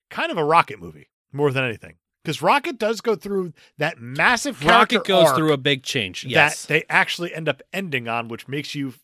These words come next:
Speaker 1: feel like this is a resolution. But then at the same time, you have to remember that this is an ensemble movie,
Speaker 2: Yeah.
Speaker 1: and it's not just an individual thing.
Speaker 2: I
Speaker 1: So
Speaker 2: felt like this was a lot,
Speaker 1: Yeah.
Speaker 2: this movie was a lot of, the first movie was,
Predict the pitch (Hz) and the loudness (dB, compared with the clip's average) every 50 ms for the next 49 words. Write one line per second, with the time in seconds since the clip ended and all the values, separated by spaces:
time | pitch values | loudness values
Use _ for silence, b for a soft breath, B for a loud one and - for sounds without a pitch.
0 | _ - - - 170 165 151 147 135 123 - 151 131 131 117 113 107 120 123 110 | _ -20 -18 -10 -10 -6 -4 -4 -6 -4 -6 -8 -10 -10 -12 -10 -8 -6 -6 -6
1 | 117 117 135 190 185 - - 147 127 123 160 175 185 160 - - 247 269 262 - | -6 -6 -6 -6 -6 -8 -8 -8 -8 -8 -8 -8 -10 -12 -6 -4 -4 -4 -2 -2
2 | 233 262 254 226 202 196 - - 202 185 175 190 196 185 180 160 b b b b | 0 0 0 -2 -2 -6 -6 -6 -8 -6 -6 -6 -4 -4 -4 -4 b b b b
3 | b b - 165 139 - - 185 175 - 185 147 165 170 147 139 123 - - - | b b -6 -6 -6 -4 -6 -6 -4 -4 -6 -6 -4 -4 -4 -4 -4 -4 0 2
4 | 233 269 262 196 147 120 113 113 107 101 107 104 110 98 95 98 _ _ _ - | 2 4 2 2 -2 -4 -4 -8 -10 -10 -8 -6 -6 -6 -6 -8 _ _ _ -16
5 | 131 127 - - 156 147 139 - 156 139 - 147 139 135 127 113 117 139 131 101 | -14 -14 -12 -8 -8 -6 -6 -6 -8 -10 -10 -10 -10 -10 -8 -2 -2 -2 -2 -2
6 | 107 104 98 92 - 113 92 95 131 170 196 135 127 196 180 156 160 151 139 139 | -8 -12 -12 -10 -12 -8 0 4 6 6 6 6 4 4 4 4 4 2 2 0
7 | 165 156 202 196 165 - 156 139 135 120 117 120 135 135 135 123 151 196 - - | -2 -2 -2 -4 -2 0 0 0 0 -2 -4 -2 2 2 2 4 2 0 -2 -2
8 | 220 208 170 165 139 135 123 127 123 117 123 120 120 123 - 123 117 110 101 - | -2 -2 -2 -2 -4 -4 -4 -6 -6 -4 -2 -2 -2 -4 -4 -4 -6 -6 -6 -8
9 | _ _ _ _ _ _ _ _ _ - 131 - - 233 240 226 - 220 190 185 | _ _ _ _ _ _ _ _ _ -12 -10 0 2 4 4 4 2 2 2 2
10 | 165 147 139 139 127 - | 2 2 2 2 0 -4